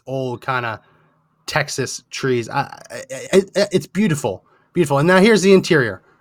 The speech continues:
right? I mean, it, it's for, for a little, a little sh-, not shack, but a little bungalow on the border. I mean, this is, this might as well be heaven compared to, compared to the,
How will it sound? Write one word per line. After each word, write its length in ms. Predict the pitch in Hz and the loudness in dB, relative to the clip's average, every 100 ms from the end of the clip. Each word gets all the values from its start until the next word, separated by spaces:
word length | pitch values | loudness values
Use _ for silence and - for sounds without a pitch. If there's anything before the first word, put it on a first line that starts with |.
| _ | _
right? 180 | 131 139 | -2 0
I 60 | |
mean, 200 | 147 160 - | 0 -2 -4
it, 180 | 151 - | -6 -2
it's 400 | 151 147 - - _ _ _ | -4 -4 -10 -10 _ _ _
for, 280 | - 190 185 | -4 2 2
for 320 | - 185 202 | 2 2 6
a 80 | 170 | 6
little, 580 | 165 185 214 202 190 - _ _ _ _ _ _ _ _ | 6 6 6 6 4 0 _ _ _ _ _ _ _ _
a 40 | |
little 260 | 160 202 175 | -2 2 0
sh-, 200 | 143 - - | 0 -8 -4
not 280 | 190 202 | 0 0
shack, 360 | - 139 120 - | 0 -2 -4 -4
but 80 | 147 | -2
a 20 | |
little 140 | 180 170 | 2 0
bungalow 680 | 143 160 165 175 196 214 214 _ _ _ | 2 0 0 0 2 0 -6 _ _ _
on 260 | 139 156 165 | 0 2 2
the 80 | 143 | -2
border. 540 | 143 165 185 233 226 _ _ _ | -2 0 0 -2 -4 _ _ _
I 80 | 123 | -6
mean, 180 | 127 127 | -4 -4
this 180 | 160 - | -6 -4
is, 380 | 143 117 - - _ _ _ _ _ _ _ _ _ | -4 -4 -12 -18 _ _ _ _ _ _ _ _ _
this 200 | - 165 | -10 -8
might 180 | 175 185 | 2 2
as 100 | 151 | 4
well 100 | 147 | 0
be 120 | 135 120 | -2 -2
heaven 320 | 131 104 - _ _ _ _ - | -4 -4 -16 _ _ _ _ -14
compared 420 | - - 156 139 | -12 -2 -2 2
to, 240 | 165 127 _ _ _ _ | 0 0 _ _ _ _
compared 400 | 147 143 156 143 | -8 -2 -2 0
to 260 | 143 131 117 | -2 -2 -4
the, 400 | 117 120 117 | -6 -8 -8